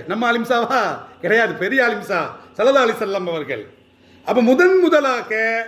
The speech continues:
பெண்களுக்கென்று தனி மஜ்லிஸை ஆரம்பித்தவர்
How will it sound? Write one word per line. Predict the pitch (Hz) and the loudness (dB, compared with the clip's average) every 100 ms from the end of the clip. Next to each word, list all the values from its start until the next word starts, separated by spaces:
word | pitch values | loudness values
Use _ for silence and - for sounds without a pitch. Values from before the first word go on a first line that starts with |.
| - _ _ _ - | -12 _ _ _ -6
பெண்களுக்கென்று | 247 320 359 339 320 240 269 262 269 262 240 226 226 - - _ | -2 -2 0 0 0 -2 -2 0 4 6 6 2 -4 -16 -20 _
தனி | 196 233 311 349 | -8 -4 0 2
மஜ்லிஸை | 285 247 285 269 - 233 175 - 160 147 - - - - | 2 -2 -4 -4 0 0 0 -4 -16 -20 -20 -20 -20 -8
ஆரம்பித்தவர் | 160 269 311 294 233 269 254 247 | -2 2 2 0 0 0 2 2